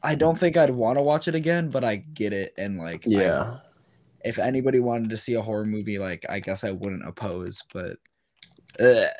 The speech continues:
Speaker 2: See, okay, here's my take on horror movies, and then we'll go back into games. Um, I'm not scared. I just don't, they're not my thing. I don't really find enjoyment.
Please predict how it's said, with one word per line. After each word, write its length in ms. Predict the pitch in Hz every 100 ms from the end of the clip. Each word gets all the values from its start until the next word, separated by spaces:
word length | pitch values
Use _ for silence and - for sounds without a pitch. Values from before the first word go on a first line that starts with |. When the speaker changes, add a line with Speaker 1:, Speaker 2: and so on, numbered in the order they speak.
| -
Speaker 2:
See, 200 | 147 135 -
okay, 240 | 127 117
here's 200 | 110 127
my 180 | 127 117
take 260 | 101 104 107
on 100 | 101
horror 220 | 101 95
movies, 400 | 92 92 95 92
and 100 | 95
then 60 |
we'll 80 | 92
go 120 | 87
back 280 | 85 90 90
into 140 | - 87
games. 440 | 85 87 87 - _ _ _ _
Um, 440 | 117 123 110 95 - _ _ _ -
I'm 120 | 139
not 200 | 170 156
scared. 640 | - - - 107 131 156 156
I 80 | 120
just 340 | 120 110 101
don't, 360 | 92 104 113 107 -
they're 140 | 113
not 160 | 113 107
my 120 | 107
thing. 280 | - 101 104
I 60 |
don't 200 | 101 107
really 220 | - 104 98
find 200 | 95 95
enjoyment. 580 | 92 95 95 104 107